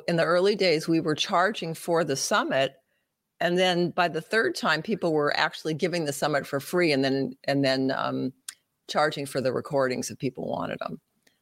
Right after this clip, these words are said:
So the whole, the whole model had changed. And, uh, that's one of the p-, issues today. I mean, information and marketing changes so quickly, but writing a book doesn't change. That's one of the reasons I love it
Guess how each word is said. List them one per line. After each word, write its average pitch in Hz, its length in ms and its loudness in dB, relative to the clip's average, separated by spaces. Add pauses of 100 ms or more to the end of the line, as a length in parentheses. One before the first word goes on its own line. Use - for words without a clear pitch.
So 131 400 0
the 160 80 0
whole, 147 520 2
the 156 140 0
whole 147 140 0
model 131 320 0
had 120 140 -6
changed. 147 600 -2 (460)
And, 143 440 2 (220)
uh, 131 300 2
that's 156 340 0
one 214 200 0
of 214 140 2
the 160 100 2
p-, - 140 -10 (200)
issues 175 500 0
today. 170 680 0 (220)
I 165 120 0
mean, 156 380 0 (200)
information 165 760 2
and 135 220 2
marketing 139 460 0
changes 170 540 0
so 185 220 0
quickly, 185 460 -2
but - 280 -2 (160)
writing 165 300 0
a 151 40 -4
book 180 300 -2
doesn't 156 300 -2
change. 147 440 -4
That's - 200 -4
one 156 120 2
of 135 80 0
the 143 80 2
reasons 131 340 -2
I 127 120 -2
love 123 280 -2
it - 180 -4